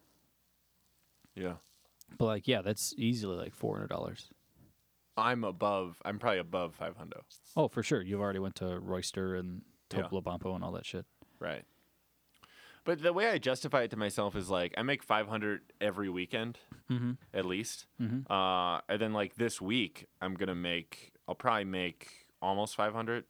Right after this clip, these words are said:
Speaker 2: No, I mean, I think you're getting something for that money. Like, you're
Speaker 1: Yeah.
Speaker 2: getting an experience you're enjoying.
Speaker 1: Yeah.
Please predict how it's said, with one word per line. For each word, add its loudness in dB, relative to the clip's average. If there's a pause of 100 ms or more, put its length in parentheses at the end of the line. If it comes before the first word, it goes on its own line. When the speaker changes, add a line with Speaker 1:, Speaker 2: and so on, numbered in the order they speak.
(640)
Speaker 2:
No, 8
I 6
mean, 2
I 6
think -2
you're 4
getting 4
something 2
for 0
that 2
money. 2
Like, 2
you're 2
Speaker 1:
Yeah. 0
Speaker 2:
getting 4
an 0
experience 0
you're 0
enjoying. -2
Speaker 1:
Yeah. 2